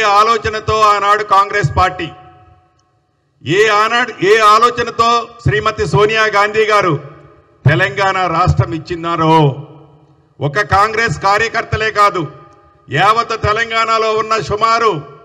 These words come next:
నాలుగు కోట్ల ప్రజలు ఈనాడు కాంగ్రెస్ పార్టీకి మనందరం రుణపడి ఉన్నాం.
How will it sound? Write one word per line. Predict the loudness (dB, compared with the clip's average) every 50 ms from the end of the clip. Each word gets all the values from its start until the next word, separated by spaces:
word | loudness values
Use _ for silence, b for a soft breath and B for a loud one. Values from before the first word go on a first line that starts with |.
| -20 _ _ _ _ _ -6
నాలుగు | -2 0 2 2 0 0 -2 -4 -4 -4 0
కోట్ల | 0 0 0 0 0 -4 -4 -2 0 0
ప్రజలు | 0 2 2 2 2 2 2 2 -2 -6 -10 -18 -20 -20 -20 -20 _ _ _ _ _ _
ఈనాడు | -6 -4 -2 -2 0 0 0 -2 -2 0 0
కాంగ్రెస్ | 2 2 0 0 -2 -2 -2 -2 0 0
పార్టీకి | 0 0 0 -2 -6 -8 -8 -6
మనందరం | -6 -4 -4 -4 -4 -4 -2 -2 -2 -2 -2 -2
రుణపడి | -2 -2 -2 0 -2 -2 -2 0 -2
ఉన్నాం. | 0 2 2 2 2